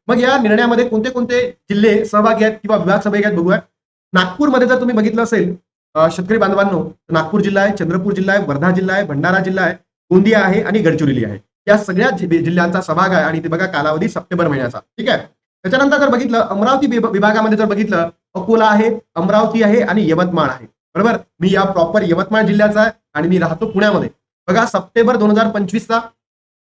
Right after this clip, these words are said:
आणि जर तुम्ही बघितलं असेल, तर इतक्या पद्धतीचा, अ, रेव्हेन्यू म्हणजे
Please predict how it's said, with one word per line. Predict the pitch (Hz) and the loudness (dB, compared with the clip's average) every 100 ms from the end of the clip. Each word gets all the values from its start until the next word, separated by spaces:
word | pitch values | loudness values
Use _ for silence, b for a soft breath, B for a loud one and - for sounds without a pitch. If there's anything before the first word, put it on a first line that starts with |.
| _ - | _ -4
आणि | 151 196 | -2 0
जर | 208 208 | 0 0
तुम्ही | 202 | 0
बघितलं | 190 214 214 | -2 -2 -2
असेल, | 196 165 | -2 -2
तर | 175 | -6
इतक्या | 175 - 233 | -10 -4 -4
पद्धतीचा, | 226 175 185 202 196 196 | -2 -4 -4 -4 0 0
अ, | 196 151 | 0 -2
रेव्हेन्यू | 151 160 196 165 | -2 0 0 0
म्हणजे | 147 170 180 | -2 -2 -4